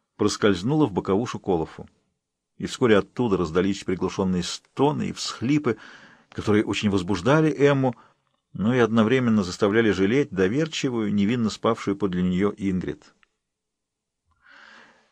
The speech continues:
На другой день она все же решилась заговорить об этом со Скальдом, но тот лишь отшутился: "Да ты просто ревнуешь, огненно-власая". В этот раз Олаф всерьез рассердил Эмму.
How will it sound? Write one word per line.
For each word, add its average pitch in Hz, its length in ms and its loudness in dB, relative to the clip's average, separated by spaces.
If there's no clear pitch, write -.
На 117 120 6
другой 127 320 8
день 190 260 6
она 151 220 6
все 170 160 4
же 160 80 4
решилась 156 380 6
заговорить 147 440 6
об 98 120 4
этом 90 180 -2
со 107 120 0
Скальдом, 82 520 0
но 92 120 0
тот 120 260 0
лишь 101 200 2
отшутился: 104 640 -2
"Да 76 180 -2
ты 98 100 0
просто 110 300 4
ревнуешь, 127 640 4
огненно-власая". 92 760 2
В 82 120 0
этот 117 240 6
раз 120 200 4
Олаф 113 380 4
всерьез 120 440 2
рассердил 90 520 -2
Эмму. 80 300 -2